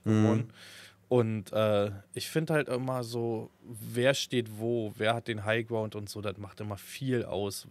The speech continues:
Speaker 2: Richtung Sieg, ne? Musst du erst Richtung Zone, stehst du schon an der Zone, weil am Ende bewegt die sich ja nach links und rechts, oben, unten, weißt du?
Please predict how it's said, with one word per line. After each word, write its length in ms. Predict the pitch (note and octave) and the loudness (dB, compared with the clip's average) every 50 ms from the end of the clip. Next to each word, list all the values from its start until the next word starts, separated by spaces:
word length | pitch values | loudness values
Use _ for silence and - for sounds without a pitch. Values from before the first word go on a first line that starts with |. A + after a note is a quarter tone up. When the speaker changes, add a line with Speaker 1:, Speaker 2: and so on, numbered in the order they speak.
| - G#2+ | -12 -8
Speaker 2:
Richtung 320 | G#2 G#2 - - G#2 G2+ F#2+ | -8 -8 -8 -8 -8 -8 -6
Sieg, 360 | F#2 G2 G#2 G#2 F#2 - - | -6 -6 -6 -6 -6 -6 -6
ne? 140 | G2+ G2+ G2+ | -4 -4 -2
Musst 300 | G#2 A#2 B2+ A#2+ - - C3+ | -2 -2 -2 -2 -2 0 0
du 60 | A#2 | 0
erst 380 | F#2 G#2+ G#2+ - - - - - | 2 2 0 0 -4 -10 -8 -8
Richtung 320 | A2+ - - A2 A2 G2+ | -8 -8 -6 -8 -8 -8
Zone, 420 | - - - A#2+ A2+ A2+ A2 A2 G#2+ | -6 -4 -2 -2 -2 -2 -2 -4 -6
stehst 380 | - - - A#2 A#2 A2+ - - | -6 -4 -4 -4 -4 -4 -6 -10
du 40 | - | -10
schon 180 | - A2+ G2 | -8 -8 -8
an 120 | E2 F#2+ G2+ | -6 -6 -6
der 100 | G#2 G2+ | -6 -6
Zone, 260 | - - A2+ A2 G#2+ | -8 -8 -6 -4 0
weil 100 | G#2 G2+ G#2 | 2 2 2
am 100 | G#2 G2+ | 2 0
Ende 200 | G#2+ C3 D3 C#3 | -2 -4 -2 -2
bewegt 320 | C3 G#2 G#2+ A#2+ A#2+ - B2+ | -4 -4 -4 -4 -6 -6 -8
die 40 | |
sich 160 | A2+ A#2 A#2+ - | -10 -8 -6 -6
ja 60 | A#2 | -6
nach 120 | G#2+ G#2+ G#2 | -4 -4 -6
links 220 | A2 A#2 A2+ - | -6 -6 -8 -8
und 100 | A#2 A2 | -8 -4
rechts, 260 | - A2 - - - - | -4 -4 -4 -6 -12 -8
oben, 240 | G#2+ A2 A2+ A2 G#2+ | -6 -6 -4 -2 -2
unten, 320 | B2+ C3+ C3+ - F#2 F2+ | -2 -2 -4 -6 -8 -8
weißt 280 | F2 E2+ E2+ - - | -6 -6 -8 -8 -6
du? 40 | - | -6